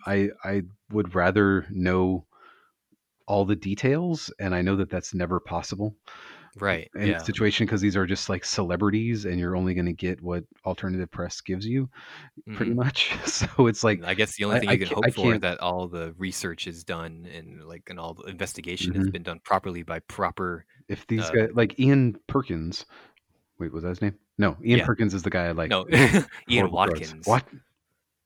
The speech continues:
Speaker 1: Are you sure? <laughs>
Speaker 2: Yeah.
Speaker 1: <laughs> No.
Speaker 2: Watkins is, is Lost
Speaker 1: Okay.
Speaker 2: Prophets guy, and
Speaker 1: I know, and
Speaker 2: Perkins
Speaker 1: I,
Speaker 2: is, yeah.
Speaker 1: like, he's actually in jail for these crimes.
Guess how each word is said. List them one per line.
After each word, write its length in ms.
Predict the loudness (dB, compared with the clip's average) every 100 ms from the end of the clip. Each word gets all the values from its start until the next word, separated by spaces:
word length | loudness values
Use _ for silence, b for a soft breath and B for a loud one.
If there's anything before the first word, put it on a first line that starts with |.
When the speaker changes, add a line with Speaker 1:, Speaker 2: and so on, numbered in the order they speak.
| -8
Speaker 1:
Are 60 | -4
you 60 |
sure? 220 | -2 -2 -2
<laughs> 40 | B B B B B B
Speaker 2:
Yeah. 200 | -4 -4 -4
Speaker 1:
<laughs> 180 | -4 -2
No. 140 | 0
Speaker 2:
Watkins 500 | 6 6 4 -2 -2
is, 260 | -2 -2 -4
is 260 | -6 -4 -2
Lost 260 | 0 0
Speaker 1:
Okay. 20 |
Speaker 2:
Prophets 360 | 0 0 0 -6
guy, 220 | -4 -4
and 280 | -6 -10 -4
Speaker 1:
I 100 | 0
know, 200 | 0 -2
and 100 | -2
Speaker 2:
Perkins 80 | -4
Speaker 1:
I, 0 |
Speaker 2:
is, 420 | -6 -8 -12 -16 -8
yeah. 80 | -2
Speaker 1:
like, 140 | 0
he's 340 | 0 2 6 6
actually 400 | 6 4 4 4
in 320 | 4 4 4
jail 500 | 2 0 2 0 -2
for 200 | -4 -4
these 220 | -4 -6
crimes. 640 | -2 0 0 -4 -8 -12